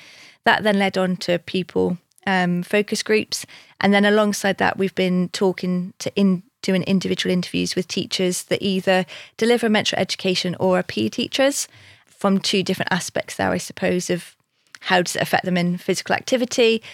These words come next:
but also understanding more about what is delivered and potentially, again, from their perspective, anything that would make it easier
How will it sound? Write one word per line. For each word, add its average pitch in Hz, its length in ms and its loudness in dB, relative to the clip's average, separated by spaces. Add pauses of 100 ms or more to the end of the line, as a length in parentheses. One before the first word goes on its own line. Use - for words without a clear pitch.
(140)
but - 120 2
also 180 400 2
understanding 180 560 0
more 180 140 0
about 175 280 -2
what 170 280 -2
is 180 80 0
delivered 180 600 0
and 170 260 0 (380)
potentially, 180 420 -2
again, 175 280 0
from 180 240 -2
their 175 140 2
perspective, - 580 -6
anything 175 380 0
that - 100 -4
would 180 120 2
make 180 200 0
it - 140 -6
easier 220 400 0